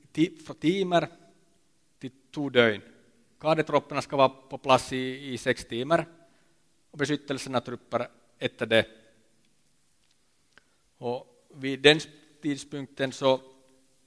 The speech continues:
på nitton sextio hade vi styrkan på femhundranittiotusen och nitton sjuttio sexhundratiotusen.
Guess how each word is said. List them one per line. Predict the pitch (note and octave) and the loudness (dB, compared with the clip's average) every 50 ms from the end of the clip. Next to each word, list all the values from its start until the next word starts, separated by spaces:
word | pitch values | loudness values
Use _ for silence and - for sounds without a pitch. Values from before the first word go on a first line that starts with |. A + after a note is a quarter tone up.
| _ _ _ _ _ _ _ _ _ _ _ _ _ _ _ _ _ _ _ _ _ _ _ - - _ _ _ _ _ _ _ | _ _ _ _ _ _ _ _ _ _ _ _ _ _ _ _ _ _ _ _ _ _ _ -20 -20 _ _ _ _ _ _ _
på | - C3 | -16 -14
nitton | C3 C#3+ - - D3+ C3+ | -14 -14 -12 -14 -14 -4
sextio | - D3+ C#3+ - - - C#3+ C3+ | -2 -2 -2 -2 -4 -10 -8 -6
hade | C#3 C3 C3 C3 | 0 2 4 4
vi | B2 B2+ B2+ A#2+ B2 B2 B2 - - _ _ _ _ _ _ _ _ _ _ _ _ _ | 4 2 0 0 -2 -4 -6 -12 -20 _ _ _ _ _ _ _ _ _ _ _ _ _
styrkan | _ - - C#3 C3 C3 - - C#3 B2+ | _ -12 -8 -8 -8 -8 -8 -10 -12 -12
på | A#2+ C3 B2 | -10 -8 -4
femhundranittiotusen | C#3+ C#3+ C#3+ C3+ C#3 B2 B2 B2+ D3+ D#3 - - D3 - D3+ C#3+ C#3 C3 - C#3 C3 C3+ - - _ - - _ _ _ _ | -4 -4 -4 -4 -8 -10 -8 -8 -8 -8 -8 -10 -14 -12 -12 -12 -12 -10 -10 -12 -12 -12 -16 -20 _ -20 -20 _ _ _ _
och | - C#3 | -8 -6
nitton | C#3 C#3 - - - C#3 B2 | -6 -6 -6 -8 -12 -14 -10
sjuttio | - D3+ C#3+ - _ _ - C3 B2 - - - - - _ _ _ _ _ _ _ _ _ _ _ _ | -10 -10 -10 -10 _ _ 0 0 0 0 -2 -8 -20 -20 _ _ _ _ _ _ _ _ _ _ _ _
sexhundratiotusen. | - - - C#3 C3+ - C#3+ C3+ C3 C3 - - C#3 C3+ B2 - B2+ A2+ A2 G2+ - G#2+ G#2 | -10 -4 -4 -4 -4 -4 -8 -10 -8 -8 -4 -2 -2 -2 -2 -2 -6 -12 -12 -14 -16 -18 -20